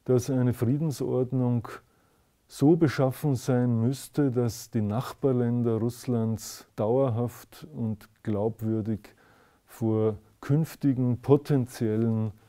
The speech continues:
Aggressionen Russlands geschützt sind. In Bezug auf die Ukraine würde das bedeuten, entweder Mitgliedschaft in der nato oder vergleichbare Sicherheitsgarantien,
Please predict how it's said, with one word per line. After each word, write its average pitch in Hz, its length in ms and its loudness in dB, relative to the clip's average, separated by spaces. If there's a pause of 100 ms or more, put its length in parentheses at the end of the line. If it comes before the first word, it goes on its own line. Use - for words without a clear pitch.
(600)
Aggressionen 110 840 -2
Russlands 101 800 -4
geschützt - 500 -2
sind. 98 400 -12 (1200)
In 123 120 2
Bezug 139 360 4
auf 131 180 4
die 117 240 2
Ukraine 135 800 2 (640)
würde 123 300 2
das 113 300 -2
bedeuten, 113 720 0
entweder 113 760 0 (380)
Mitgliedschaft 123 800 0
in 113 100 -2
der 101 120 -2
nato 139 680 -2 (420)
oder 143 600 8
vergleichbare 113 960 2
Sicherheitsgarantien, 110 1600 -4